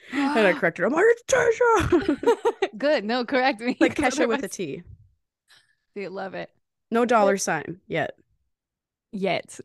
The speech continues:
Speaker 2: I, I can
Speaker 1: Mm-hmm.
Speaker 2: see it.
Speaker 1: Not legally.
Speaker 2: <laughs> I can see it.
Speaker 1: Yep. <laughs>
Speaker 2: Yo, well, once again, thank you so much for coming on. This has been such a blast to talk to you. Uh,
Speaker 1: Thank
Speaker 2: everybody, thank
Speaker 1: you.
Speaker 2: you for listening to another episode of the Flip Side Podcast, where we talk everything upside down and inside out.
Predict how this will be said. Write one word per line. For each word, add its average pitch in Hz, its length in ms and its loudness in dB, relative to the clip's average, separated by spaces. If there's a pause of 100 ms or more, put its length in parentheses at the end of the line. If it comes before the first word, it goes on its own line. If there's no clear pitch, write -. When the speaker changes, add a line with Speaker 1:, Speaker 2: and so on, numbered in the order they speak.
Speaker 2:
I, 233 220 2
I 240 200 4
can 339 160 4
Speaker 1:
Mm-hmm. - 20 -2
Speaker 2:
see 202 240 -4
it. 190 200 -2
Speaker 1:
Not 180 140 -2
legally. 165 480 -2 (220)
Speaker 2:
<laughs> - 200 -20
I - 40 -20 (140)
can 285 100 -6
see - 220 -6
it. 240 120 -8
Speaker 1:
Yep. 302 180 -6 (960)
<laughs> 294 640 0
Speaker 2:
Yo, 269 300 6
well, 240 220 6
once 262 260 4
again, 262 320 2
thank 247 260 0
you 262 100 0
so 262 260 -2
much 262 200 -2
for 240 140 -6
coming 240 260 -4
on. 220 140 -6
This 220 120 -6
has 240 120 -10
been 226 200 -4
such 214 220 -4
a 262 60 0
blast 185 420 -2
to 220 80 -4
talk 208 360 -4
to 247 100 -8
you. 233 280 0 (360)
Uh, 190 200 -6
Speaker 1:
Thank - 100 -10
Speaker 2:
everybody, 226 420 -4
thank 233 280 -6
Speaker 1:
you. 240 60 -6
Speaker 2:
you 214 40 -8
for 214 120 -6
listening 208 420 -6
to 196 120 -8
another 190 380 -4
episode 196 560 -6
of 196 140 -8
the 165 100 -6
Flip 220 300 -6
Side 214 260 -2
Podcast, 233 500 -4
where 185 120 -6
we 180 120 -4
talk 185 340 -8
everything 233 560 -4
upside 185 500 -6
down 202 300 -4
and 185 180 -10
inside 196 540 -6
out. 202 360 -2